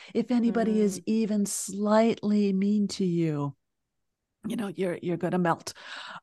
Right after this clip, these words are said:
Speaker 1: That's not a useful message to our kids. If it's a conflict, it's painful.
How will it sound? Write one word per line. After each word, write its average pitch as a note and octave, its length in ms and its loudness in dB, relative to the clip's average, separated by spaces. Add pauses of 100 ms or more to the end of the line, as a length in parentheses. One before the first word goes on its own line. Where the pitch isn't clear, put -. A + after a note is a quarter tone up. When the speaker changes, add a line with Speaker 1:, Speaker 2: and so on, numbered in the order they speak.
(140)
Speaker 1:
That's C4+ 240 6
not F4 140 6
a F4 60 12
useful C4+ 680 6
message A#3+ 460 0
to A#3 180 0
our A3+ 120 0
kids. - 500 -4
If A#3+ 220 8
it's D4 200 4
a C4+ 160 4
conflict, D4 720 -2 (720)
it's A#3+ 200 0
painful. C4 1000 4